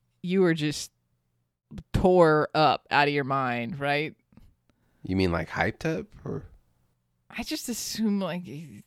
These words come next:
Speaker 1: there's a lot of alcoholic beverages being consumed at,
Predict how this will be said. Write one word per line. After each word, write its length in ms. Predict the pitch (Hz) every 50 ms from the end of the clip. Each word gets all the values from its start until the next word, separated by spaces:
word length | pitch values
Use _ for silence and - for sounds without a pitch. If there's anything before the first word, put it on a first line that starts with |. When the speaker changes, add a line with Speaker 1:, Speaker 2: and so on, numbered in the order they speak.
| _ _
Speaker 1:
there's 160 | - 175 165
a 80 | 175 170
lot 440 | 165 160 - 165 160 170 175 170 165
of 120 | 165 160
alcoholic 720 | - - 156 160 156 - 147 156 160 147 143 143 131 -
beverages 480 | _ 135 135 131 135 139 139 139 143 135
being 220 | - 127 127 120
consumed 600 | 135 - 139 127 - - - 156 139 127 135 147
at, 200 | 143 98 - -